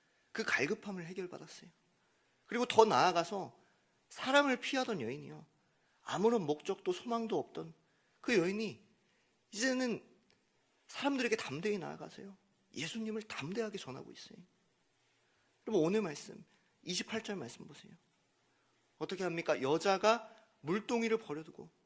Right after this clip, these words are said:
동네로 들어가서 사람들에게 이르되 그랬습니다. 완전히 백팔십 도 변화된 거예요. 자존감 낮은 여인, 외로웠던 여인, 아무런 소망도 없던 여인이요,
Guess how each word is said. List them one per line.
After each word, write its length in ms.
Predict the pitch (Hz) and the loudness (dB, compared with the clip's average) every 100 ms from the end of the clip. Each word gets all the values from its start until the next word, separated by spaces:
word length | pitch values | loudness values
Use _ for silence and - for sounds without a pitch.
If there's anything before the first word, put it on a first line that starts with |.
| _ _ _ - | _ _ _ -14
동네로 480 | - 120 131 139 139 | -8 -8 -6 -6 -6
들어가서 480 | 135 127 127 180 - _ _ _ | -6 -6 -8 -12 -16 _ _ _
사람들에게 720 | - - 170 165 147 165 190 - | -14 -8 -8 -6 -6 -8 -12 -12
이르되 560 | 120 160 180 180 151 | -8 -6 -6 -8 -12
그랬습니다. 500 | - - - - - - _ _ _ _ _ _ _ _ _ _ _ _ _ - | -16 -16 -16 -18 -20 -20 _ _ _ _ _ _ _ _ _ _ _ _ _ -8
완전히 600 | - 214 254 233 185 - _ _ _ _ _ _ _ - | -2 0 2 2 -2 -6 _ _ _ _ _ _ _ -10
백팔십 420 | - 202 - - | -4 -2 -2 -2
도 100 | 175 | -2
변화된 420 | 127 127 127 143 | -2 -8 -12 -16
거예요. 300 | 147 - 175 _ _ _ _ _ _ _ _ - | -18 -20 -20 _ _ _ _ _ _ _ _ -10
자존감 520 | - 160 185 180 175 | -6 -4 -4 -4 -6
낮은 320 | 123 151 143 | -10 -12 -16
여인, 160 | 123 - - _ _ _ _ _ - | -18 -18 -20 _ _ _ _ _ -2
외로웠던 640 | 135 175 185 180 - 175 | 2 2 0 -6 -10 -14
여인, 300 | 156 151 170 - _ _ _ _ _ _ - | -14 -16 -18 -20 _ _ _ _ _ _ -6
아무런 440 | 151 214 254 262 | 2 4 4 2
소망도 420 | 233 233 233 226 180 | 0 -2 -2 2 0
없던 260 | - 180 | 0 -6
여인이요, 500 | 143 147 156 180 185 | -6 -6 -8 -10 -12